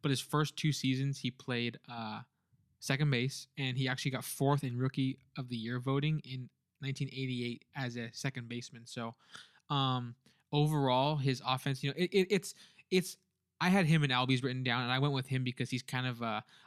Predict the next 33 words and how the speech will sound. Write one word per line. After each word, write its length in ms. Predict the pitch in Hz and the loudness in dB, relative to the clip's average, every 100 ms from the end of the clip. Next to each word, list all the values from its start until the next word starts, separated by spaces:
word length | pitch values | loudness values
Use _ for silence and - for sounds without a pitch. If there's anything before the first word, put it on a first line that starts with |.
| - | -4
I 60 | 139 | 2
like 180 | 139 | 2
the 100 | 139 | 2
O 60 | 127 | 0
P 120 | - | 0
S 80 | 127 | -4
plus 220 | - 135 | -4 -8
a 60 | - | -6
little 160 | 131 127 | -6 -4
bit 160 | 113 | -4
better, 200 | 123 123 | -2 -2
but 160 | 123 117 - | -2 -6 -2
honestly, 380 | 131 131 - | -2 -2 -2
like, 240 | 123 113 - - | -4 -4 -8 -12
it's 100 | 127 | -4
probably 220 | 143 131 | 0 0
very 220 | 123 123 | 0 -2
comparable 580 | - 113 - 123 123 131 | -4 -10 -4 -2 -2 -6
to 120 | - | -6
Albies. 560 | - 135 135 147 143 - _ _ _ - | -4 -2 2 0 0 -4 _ _ _ -4
Um, 380 | 139 131 123 123 _ _ | -2 -2 -4 -10 _ _
some 220 | - 180 151 | -4 2 6
good 160 | 202 | 4
stolen 380 | 202 - 160 151 | 4 4 4 6
base 260 | 131 135 139 | 4 2 0
numbers 260 | 139 139 | 0 0
here 180 | - 143 | 0 0
by, 200 | 135 131 123 127 | 2 -2 -4 -8
by, 220 | - 123 120 | -2 0 0
uh, 300 | 120 113 - _ _ _ _ | 0 -2 -4 _ _ _ _
by 140 | - 127 | -4 -2
Ron 360 | 123 123 123 120 | 0 -2 -2 -4
Gant. 420 | 120 123 131 | -2 -2 -4